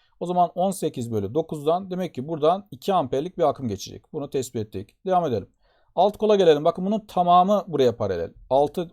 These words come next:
paralel demiyorsunuz. Bu kolun tamamı buraya paralel. Şimdi hemen buranın eş değerini alıyorum. Şuranın eş değeri neye eşit? Altı, altı. A-, e, eş-, özdeş oldukları için altı bölü ikiden burayı üç olarak bulduk. Üç ile de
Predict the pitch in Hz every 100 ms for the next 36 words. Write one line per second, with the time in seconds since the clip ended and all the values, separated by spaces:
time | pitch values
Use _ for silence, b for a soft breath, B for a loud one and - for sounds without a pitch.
0 | - 147 151 165 160 165 127 - 95 _
1 | 170 190 - 170 226 - 175 156 165 185
2 | 139 107 95 92 92 - _ _ _ _
3 | - 214 220 220 214 214 196 175 185 180
4 | 175 143 104 113 _ _ _ - 196 202
5 | 196 - 196 196 214 170 - 143 - -
6 | 156 165 165 160 117 - 151 - _ 175
7 | - 143 139 147 160 156 151 170 165 143
8 | 117 117 113 113 196 - 151 160 175 131
9 | 107 - 131 - 135 156 220 _ _ 190
10 | 160 208 190 165 143 165 160 107 - _
11 | - 202 - 220 208 165 110